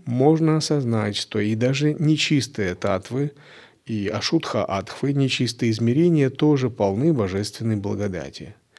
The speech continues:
Но для этого надо устранить локадришти, кармическое измерение, кармическое видение мира сего. Надо воспитать в себе качество любви, веры, преданности, чистого видения и созерцательного присутствия, достаточно глубокие.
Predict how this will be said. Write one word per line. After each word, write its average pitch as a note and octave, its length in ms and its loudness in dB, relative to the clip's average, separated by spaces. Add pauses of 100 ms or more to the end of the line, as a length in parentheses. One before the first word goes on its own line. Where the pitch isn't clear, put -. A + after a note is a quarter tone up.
(380)
Но B2+ 140 -2
для B2 160 2
этого E3+ 340 4
надо C3+ 300 0
устранить A2+ 600 -2
локадришти, A2 760 -4
кармическое A2 680 -2
измерение, G2+ 760 -2
кармическое A#2 680 0
видение G#2 440 0
мира A#2 300 0
сего. C#2+ 480 -8 (1040)
Надо B2 400 2
воспитать A#2+ 600 0
в - 20 -2
себе G2 360 -2
качество - 640 -4
любви, G#2 540 -2
веры, A#2 440 0
преданности, A#2 760 -4
чистого G#2 560 -4
видения B2 460 -2
и A#2+ 40 0
созерцательного G#2+ 920 -4
присутствия, - 800 -10
достаточно A2 800 -6
глубокие. G2 680 -10